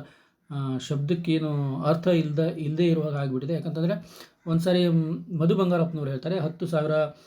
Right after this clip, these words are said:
ಶಿಕ್ಷಕರ ನೇಮಕಾತಿ ಪ್ರಕ್ರಿಯೆ ಸದ್ಯದಲ್ಲೇ ಮಾಡ್ತೀವಿ ಅಂತ ಹೇಳ್ತಾರೆ.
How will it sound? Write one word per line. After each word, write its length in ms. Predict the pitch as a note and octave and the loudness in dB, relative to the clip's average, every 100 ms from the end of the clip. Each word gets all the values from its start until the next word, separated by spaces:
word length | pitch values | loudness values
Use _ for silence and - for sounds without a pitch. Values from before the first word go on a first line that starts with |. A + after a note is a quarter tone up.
| _ _ _ E3 | _ _ _ -12
ಶಿಕ್ಷಕರ 400 | D#3+ E3+ D#3+ D3+ | -10 -4 -2 0
ನೇಮಕಾತಿ 400 | D3 D3 C#3+ - | 0 -2 -2 -4
ಪ್ರಕ್ರಿಯೆ 400 | - C3+ C#3+ C#3 | -6 -6 -2 -2
ಸದ್ಯದಲ್ಲೇ 400 | C3 D#3 D#3+ D3 | 0 2 2 2
ಮಾಡ್ತೀವಿ 320 | C#3 B2+ C#3 | -2 -2 -6
ಅಂತ 140 | B2 | -4
ಹೇಳ್ತಾರೆ. 240 | C3 D3+ | -4 -4